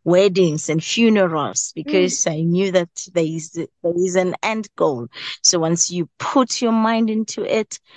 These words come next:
Speaker 1: just do it. It's doable. It's doable. You know, I, I achieved this in a matter of three years. So it, it just needs you to be focused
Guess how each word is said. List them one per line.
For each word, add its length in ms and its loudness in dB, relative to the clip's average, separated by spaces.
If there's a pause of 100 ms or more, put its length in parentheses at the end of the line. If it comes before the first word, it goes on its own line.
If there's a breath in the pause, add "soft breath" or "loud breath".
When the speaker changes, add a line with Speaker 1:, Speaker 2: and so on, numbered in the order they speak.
(180 soft breath)
Speaker 1:
just 340 -2
do 220 4
it. 240 -6
It's 320 -6
doable. 480 0
It's 340 -8
doable. 640 0
You 120 -6
know, 240 2
I, 260 -2 (400 loud breath)
I 360 -4 (100)
achieved 540 -4
this 420 0
in 200 2
a 40 2
matter 400 0
of 120 -2 (160)
three 220 0
years. 540 -2 (320 loud breath)
So 460 0 (540)
it, 240 0
it 160 2
just 240 0
needs 320 2
you 100 -2
to 160 -4
be 60 6
focused 840 2